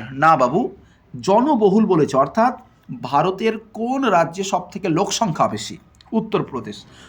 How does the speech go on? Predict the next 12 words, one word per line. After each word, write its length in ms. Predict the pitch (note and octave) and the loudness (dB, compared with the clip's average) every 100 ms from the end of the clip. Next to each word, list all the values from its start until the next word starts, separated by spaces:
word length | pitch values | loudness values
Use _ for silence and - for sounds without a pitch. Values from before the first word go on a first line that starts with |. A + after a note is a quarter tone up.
| - | -4
যদি 260 | F3+ A3 A3 | 0 0 0
জনবহুলের 720 | D3+ E3+ G#3 G3+ F#3 G#3+ F#3+ | 2 2 2 2 2 4 2
জায়গাতে 300 | E3 F3 F3 | 2 0 -2
যদি 200 | F3+ F#3 | 0 0
বলতো 240 | G3 G3 | 0 -2
জনঘনত্ব, 1300 | D3 C#3+ D3 F#3 C3+ B2+ D3 G3 - - B3 C4+ D4 - - _ _ _ _ | -2 0 0 0 -4 -2 -2 -2 -6 -4 4 6 4 0 -14 _ _ _ _
তাহলে 380 | F3+ F#3 G3+ F#3+ | 4 4 4 4
হতো 240 | D#3+ D#3+ | 0 -2
তোমার 280 | D#3 D3+ A#3+ C4 - - | -2 2 2 0 -12 -14
বিহার। 400 | B2+ C3+ G#2+ F#2 D#2 - - _ _ - _ _ _ - - - | -4 -2 -2 -4 -10 -20 -20 _ _ -20 _ _ _ -20 -20 -6
আর 160 | - B2 | 0 2
পৃথিবীর 560 | A#2 A3 A#3+ B3 A#3+ | 2 0 4 4 2